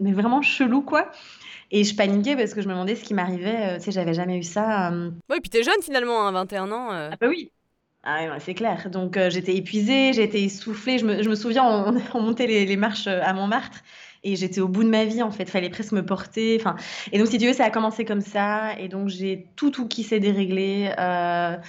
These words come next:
Speaker 1: j'ai commencé à avoir, euh... ma digestion, je dis-, je digérais plus rien. Euh... à ce temps-là, j'ai perdu six kilos. Mais à cette époque, j'étais déjà toute mince. Donc, j'étais vraiment, euh, ouais, j'ai vraiment perdu beaucoup, beaucoup de poids.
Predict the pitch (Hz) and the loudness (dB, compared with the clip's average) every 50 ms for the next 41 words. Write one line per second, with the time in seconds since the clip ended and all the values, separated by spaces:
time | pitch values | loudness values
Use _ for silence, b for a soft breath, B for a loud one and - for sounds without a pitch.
0 | B B B B B B - 175 165 190 185 - 196 190 185 185 214 202 190 175 | B B B B B B -4 0 0 2 2 2 2 2 2 2 2 2 2 4
1 | 180 190 190 180 180 180 175 175 170 170 165 165 170 175 180 175 185 180 196 190 | 2 0 0 0 0 -2 -2 0 0 0 0 0 0 -2 -2 -2 0 0 0 0
2 | 190 - 202 202 185 190 185 185 185 175 170 165 180 175 170 185 170 165 170 - | 0 0 0 0 2 2 0 0 0 0 0 0 0 0 2 2 0 0 -2 0
3 | 180 190 185 208 240 - B B B B B B B B B B B - 170 175 | 0 2 2 2 0 -2 B B B B B B B B B B B 0 2 4
4 | 175 170 170 165 160 175 165 - 220 208 214 208 208 202 190 185 180 185 185 - | 4 4 4 4 2 0 0 0 0 0 2 0 0 -2 -2 -2 -4 -4 -6 -6
5 | - 233 - - 247 226 247 302 330 - - 202 185 180 180 180 208 202 208 208 | -6 -6 -2 -2 -2 0 0 -2 -4 -6 -6 -4 -4 -4 -4 -4 -6 -6 -6 -4
6 | 214 220 196 196 202 - 180 185 226 226 220 226 226 220 214 208 208 214 202 202 | -4 -4 -4 -2 -4 -4 0 2 4 4 6 4 4 2 -2 -4 -4 -2 -2 -2
7 | 208 208 202 180 185 185 180 175 170 170 175 170 175 180 185 190 196 196 196 185 | -2 -2 -4 -4 -6 -8 -8 -8 -8 -8 -8 -8 -6 -4 -4 -2 0 0 0 0
8 | 175 175 170 170 175 165 - 175 185 175 180 180 185 196 196 196 196 196 185 180 | -2 -4 -2 -2 -2 -2 -2 -4 -4 -4 -2 -2 -2 0 0 0 0 2 2 2
9 | 185 208 208 226 202 202 202 208 208 - - - - 214 214 208 208 220 220 | 2 0 2 4 2 2 2 0 -4 -6 -6 -2 2 6 6 6 6 4 2